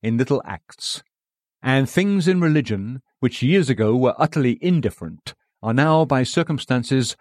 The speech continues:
rendered indifferent no longer. Be careful not to tamper with anything of a Romanizing tendency. It is foolish to play with fire. I believe that many who left our church for the Church of Rome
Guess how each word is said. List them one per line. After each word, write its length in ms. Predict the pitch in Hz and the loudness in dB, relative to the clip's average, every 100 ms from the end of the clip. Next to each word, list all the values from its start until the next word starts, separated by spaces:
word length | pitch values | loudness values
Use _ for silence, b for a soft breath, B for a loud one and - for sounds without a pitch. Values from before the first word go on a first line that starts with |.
| b - | b -2
rendered 400 | 131 131 131 - | 2 2 0 0
indifferent 680 | 160 151 123 - 113 113 - _ | 0 0 0 -2 -4 -6 -14 _
no 160 | 104 117 | -2 0
longer. 420 | 113 92 76 69 90 _ _ _ _ _ _ _ _ _ _ _ 143 | 0 -2 -10 -18 _ _ _ _ _ _ _ _ _ _ _ _ -4
Be 80 | |
careful 500 | 123 208 226 120 87 - | 0 2 2 0 -2 -2
not 240 | 139 160 | -2 -2
to 60 | - | -4
tamper 420 | - 214 - 98 | 0 -2 0 -2
with 160 | 98 - | -2 0
anything 500 | 175 185 120 95 - | 2 2 0 -4 -4
of 120 | 104 | 0
a 80 | 113 | 2
Romanizing 760 | 123 175 147 120 110 110 104 | 2 2 2 0 -2 -4 -6
tendency. 600 | - 131 101 - - 87 _ _ _ _ _ _ _ _ - | -4 -4 -4 -10 -14 -14 _ _ _ _ _ _ _ _ 0
It 100 | 156 | 0
is 120 | - | 2
foolish 400 | - 247 139 - | 2 2 0 -2
to 100 | 143 | -6
play 240 | - 151 | -2 0
with 180 | 123 104 | 0 -2
fire. 440 | - 160 104 69 64 _ _ _ _ _ _ _ _ _ | -4 -2 -2 -8 -16 _ _ _ _ _ _ _ _ _
I 120 | 131 160 | -2 0
believe 420 | 156 156 175 151 | 2 2 0 0
that 160 | 131 | 0
many 280 | 135 151 151 | 2 2 2
who 140 | 139 120 | 2 2
left 260 | 147 - | 2 0
our 180 | 123 113 | 0 0
church 400 | - 123 139 - | 0 -4 -4 -6
for 160 | - 131 | -2 -2
the 100 | 110 | -2
Church 280 | 135 123 | -2 -2
of 140 | 104 104 | -4 0
Rome 340 | 143 110 117 | 0 0 -2